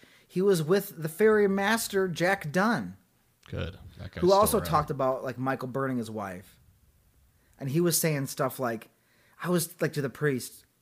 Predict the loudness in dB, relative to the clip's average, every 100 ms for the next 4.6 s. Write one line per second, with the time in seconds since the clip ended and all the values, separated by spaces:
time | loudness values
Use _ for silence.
0 | _ -8 -4 -4 -4 -2 -4 -6 -8 -4
1 | -2 0 -2 -4 -18 -2 0 0 0 -2
2 | -2 -2 0 2 2 0 -4 -2 0 0
3 | -2 -2 -2 -4 -2 -2 0 -4 -2 -2
4 | -6 -6 -4 -2 -4 -8